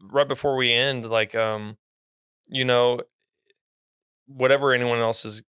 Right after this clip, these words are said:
is going through in a fasting, it's, it, like, the key component to what that, that outcome, at least just that subtle shift, wasn't because it wa-, I don't, it wasn't because I was missing food.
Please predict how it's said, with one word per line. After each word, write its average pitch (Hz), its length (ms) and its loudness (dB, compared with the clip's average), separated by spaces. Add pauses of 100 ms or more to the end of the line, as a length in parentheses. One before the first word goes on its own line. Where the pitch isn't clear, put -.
is 127 240 -10
going 120 300 -2
through 117 260 -4
in 117 160 -2
a 117 60 -2
fasting, 110 540 -2
it's, 107 160 -10
it, - 280 -8 (340)
like, 131 160 -4
the 123 100 -4
key 139 340 -4
component 123 560 -6
to 117 100 -8
what 117 540 -2 (480)
that, 117 260 0 (360)
that 120 180 0
outcome, 131 640 -4
at 123 100 -6
least 120 380 -2
just 123 240 -6
that 104 280 -2
subtle 127 280 -4
shift, 127 320 -4
wasn't 127 320 0
because 113 500 -2 (480)
it 131 60 -6
wa-, 131 240 4
I 110 140 -2
don't, 135 160 -8 (260)
it 135 60 -10
wasn't 131 280 0
because 123 220 -2
I 120 40 4
was 117 160 0
missing 113 320 -6
food. 113 600 -6